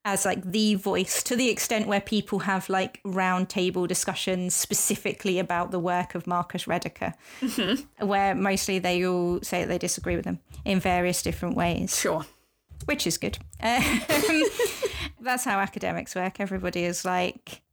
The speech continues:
Speaker 1: "Yes, no." So he kind of looms over it, and he has very specifically focused on seventeen sixteen, seventeen twenty-six, and ignored everything before it and everything after it.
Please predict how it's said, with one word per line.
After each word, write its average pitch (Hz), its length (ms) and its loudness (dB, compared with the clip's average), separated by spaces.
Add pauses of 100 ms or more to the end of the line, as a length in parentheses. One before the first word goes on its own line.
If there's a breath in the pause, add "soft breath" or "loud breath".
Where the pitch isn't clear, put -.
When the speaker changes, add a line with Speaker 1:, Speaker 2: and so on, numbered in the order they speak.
Speaker 1:
"Yes, 180 440 0
no." 185 280 2 (100)
So - 180 -2
he 254 220 0
kind 247 220 0
of 196 120 -2
looms 202 300 2
over 185 160 0
it, 165 40 0
and 190 100 0
he 240 320 0
has 190 180 0
very 220 500 0 (160)
specifically - 920 -2
focused 185 580 -4
on 180 100 -2
seventeen 233 380 2
sixteen, 190 300 -2
seventeen 185 420 -2
twenty-six, - 500 -2
and 196 80 0
ignored 190 440 0 (100)
everything 220 380 0
before 202 300 -2
it 185 160 0
and 185 220 -8
everything 220 400 0
after - 300 -2
it. - 160 0